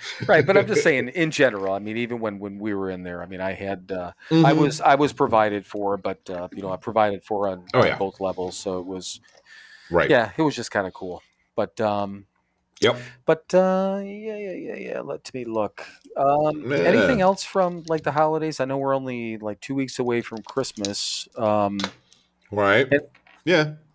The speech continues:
Speaker 2: Well, we're, we're gonna have our very special holiday episode next week, right?
Speaker 1: <laughs>
Speaker 2: We're gonna s-,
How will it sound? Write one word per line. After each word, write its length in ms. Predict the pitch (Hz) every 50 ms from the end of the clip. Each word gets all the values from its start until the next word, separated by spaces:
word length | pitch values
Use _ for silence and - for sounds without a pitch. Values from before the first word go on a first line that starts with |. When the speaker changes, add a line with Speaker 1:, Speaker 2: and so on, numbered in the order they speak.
| _
Speaker 2:
Well, 280 | - 139 135 131 131 127
we're, 160 | 120 123 131 -
we're 120 | 120 117
gonna 160 | 120 143 131 131
have 200 | 131 123 113 120
our 180 | 117 110 110
very 320 | 98 90 117 117 107 98 92
special 400 | - - - 110 98 - 98 90
holiday 460 | - 98 101 123 123 104 90 87 85
episode 480 | 85 - - - - - 90 78 76 78
next 260 | 90 110 117 - -
week, 260 | - - - - 254 -
right? 280 | - - 285 - - - 320 - - -
Speaker 1:
<laughs> 440 | - 320 - - - - - - -
Speaker 2:
We're 100 | - 87 -
gonna 120 | 90 87
s-, 180 | 90 - - -